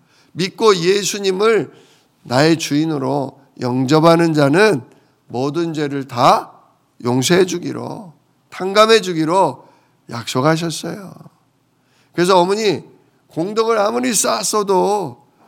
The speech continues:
아무리 자비를 베풀었어도 우리 죄는 해결을 못하는데 예수님 십자가를 믿을 때,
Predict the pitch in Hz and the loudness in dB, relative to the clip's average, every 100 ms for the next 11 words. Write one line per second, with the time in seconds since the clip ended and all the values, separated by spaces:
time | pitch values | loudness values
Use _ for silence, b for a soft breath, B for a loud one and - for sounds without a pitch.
0 | _ - 127 160 233 240 190 180 202 214 | _ -18 -10 -6 -4 0 0 0 -2 -2
1 | 180 - 185 180 165 156 196 139 92 b | -4 -4 -6 -4 -4 -2 -2 -2 -6 b
2 | b b b _ 139 180 170 143 151 190 | b b b _ -6 -4 -2 0 2 0
3 | 135 135 151 175 185 135 - 139 139 190 | -2 -6 -2 0 0 -4 -4 -4 -2 -2
4 | 175 - b b b - 139 160 175 - | -4 -6 b b b -6 -2 0 -2 -2
5 | 170 165 160 147 - 196 - 202 190 185 | -2 0 0 0 -4 -4 0 2 4 2
6 | 180 147 151 143 - 160 214 240 | 0 0 -2 -4 -2 0 0 -4